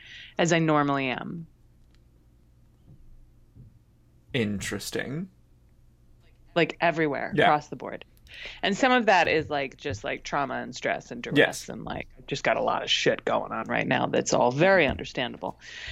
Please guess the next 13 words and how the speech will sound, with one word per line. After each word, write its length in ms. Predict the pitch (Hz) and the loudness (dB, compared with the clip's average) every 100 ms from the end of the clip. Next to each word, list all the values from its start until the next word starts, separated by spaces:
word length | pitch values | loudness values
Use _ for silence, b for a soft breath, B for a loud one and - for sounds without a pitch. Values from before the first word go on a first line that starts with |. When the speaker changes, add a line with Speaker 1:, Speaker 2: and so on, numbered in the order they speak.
| B | B
Speaker 1:
But 100 | 202 | 6
it 140 | 208 | 8
is 120 | 214 202 | 8 8
really 320 | 247 247 247 | 6 8 6
interesting 520 | 254 262 - 208 185 | 6 4 2 0 0
to 80 | 180 | -2
see 280 | - 190 180 | 2 4 4
how 140 | 175 | 2
people 320 | - 170 147 | 0 -4 -2
respond 680 | 139 135 - 165 170 170 - | -4 -4 2 4 4 0 -4
to 180 | - 147 | 0 0
it. 220 | - - - - - - | 0 -4 -10 -12 -12 -4
Speaker 2:
Yeah. 280 | 127 107 | 2 4